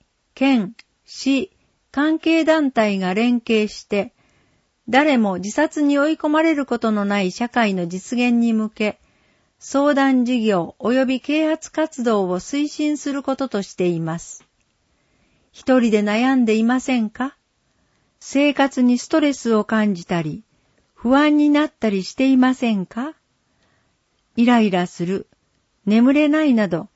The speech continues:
体の不調を感じていませんか？誰かに話すことで気持ちが整理できたり、軽くなることがあります。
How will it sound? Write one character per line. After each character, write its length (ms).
体 400
の 140
不 100
調 360
を 60
感 300
じ 120
て 140
い 60
ま 160
せ 180
ん 140
か？ 260
誰 300
か 140
に 140
話 300
す 80
こ 120
と 120
で 160
気 100
持 160
ち 160
が 160
整 300
理 100
で 140
き 100
た 180
り、 200
軽 300
く 100
な 160
る 120
こ 140
と 140
が 140
あ 80
り 120
ま 180
す。 280